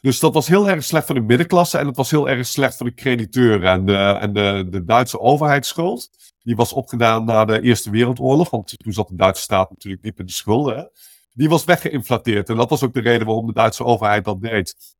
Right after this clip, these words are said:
om die, om die schuld weg te inflateren. Maar dat gaat deze keer niet gebeuren, want het gaat deze keer in deflatie eindigen. En wat er dan gebeurt, dan moet je meer tien jaar later kijken, dus niet in drieëntwintig, maar in drieëndertig,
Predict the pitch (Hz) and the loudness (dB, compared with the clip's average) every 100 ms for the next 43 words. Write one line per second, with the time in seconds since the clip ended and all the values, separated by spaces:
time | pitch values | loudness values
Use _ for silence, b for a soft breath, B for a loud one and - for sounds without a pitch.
0 | - 98 107 101 104 - 104 95 104 - | -14 -4 -2 -2 -6 -2 -4 -2 -4 -6
1 | - 92 90 - 92 90 _ _ b b | -16 -10 -10 -8 -10 -10 _ _ b b
2 | b b - 135 156 170 156 190 196 - | b b -4 0 2 2 2 0 0 0
3 | 170 208 - 151 135 127 120 175 139 127 | 2 2 0 -2 2 2 2 0 -4 0
4 | 143 143 170 - 147 127 120 98 156 196 | 0 2 0 0 -10 -6 -6 0 2 2
5 | - 151 113 - 113 104 104 107 123 127 | 2 2 2 2 -4 -2 -2 -2 -2 -2
6 | 123 107 113 196 262 151 120 113 131 - | -2 -2 2 2 0 -6 -2 0 -2 -2
7 | 143 165 170 139 139 143 - 170 156 139 | -4 -2 -6 -4 -4 -6 -6 -4 0 2
8 | 165 180 151 117 104 104 143 123 156 143 | 2 2 -2 0 0 0 -6 -4 -4 -4
9 | 131 123 139 117 160 151 - 131 127 127 | -4 0 0 0 -2 -2 -2 0 0 0
10 | 120 139 123 151 160 131 - | -2 -2 2 2 2 -2 -8